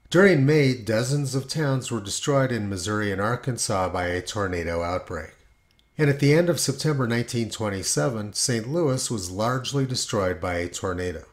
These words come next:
One year earlier, Miami was destroyed by a hurricane in America's inflation-adjusted most expensive natural disaster.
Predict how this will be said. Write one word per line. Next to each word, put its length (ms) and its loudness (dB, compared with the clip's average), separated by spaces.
One 220 4
year 220 4
earlier, 560 0
Miami 500 0
was 340 -4
destroyed 540 -2
by 140 -2
a 100 -2
hurricane 560 -4
in 140 -6
America's 580 -4
inflation-adjusted 1200 -2
most 400 -4
expensive 720 -4
natural 540 -6
disaster. 640 -6